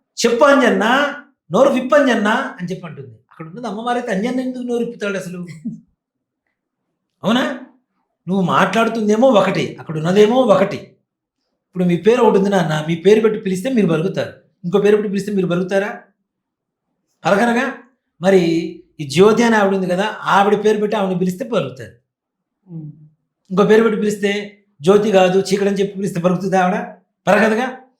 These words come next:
Speaker 1: మరి అక్కడ ఆంజనేయ స్వామి ఎట్లా పలుకుతున్నాడు ఆవిడకి? "చెప్పు అంజన్న, నోరు తెరవే అంజన్న", ఈ, ఈ మాటల. అంటే జనాలకి అర్థం చేసుకునేటువంటి ఆ పరిస్థితి ఇవ్వటం లేదు ఆవిడ ఎవరికి.
Speaker 2: ఉమ్.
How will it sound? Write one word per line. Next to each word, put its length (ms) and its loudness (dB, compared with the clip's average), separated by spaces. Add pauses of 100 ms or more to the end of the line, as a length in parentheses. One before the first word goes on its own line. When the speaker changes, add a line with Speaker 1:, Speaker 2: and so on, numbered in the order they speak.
(100)
Speaker 1:
మరి 120 -2
అక్కడ 220 -2
ఆంజనేయ 440 0
స్వామి 140 -6
ఎట్లా 200 -4
పలుకుతున్నాడు 380 -4
ఆవిడకి? 500 -4 (600)
"చెప్పు 180 2
అంజన్న, 520 2
నోరు 220 4
తెరవే 340 2
అంజన్న", 600 -2 (760)
ఈ, 320 0
ఈ 20 2
మాటల. 440 -2 (260)
అంటే 460 -2
జనాలకి 1080 -2 (800)
అర్థం 360 0
చేసుకునేటువంటి 840 -2 (380)
ఆ 40 -10 (140)
పరిస్థితి 440 2
ఇవ్వటం 240 0
లేదు 120 0
ఆవిడ 200 -6 (720)
ఎవరికి. 320 2 (1080)
Speaker 2:
ఉమ్. 240 -16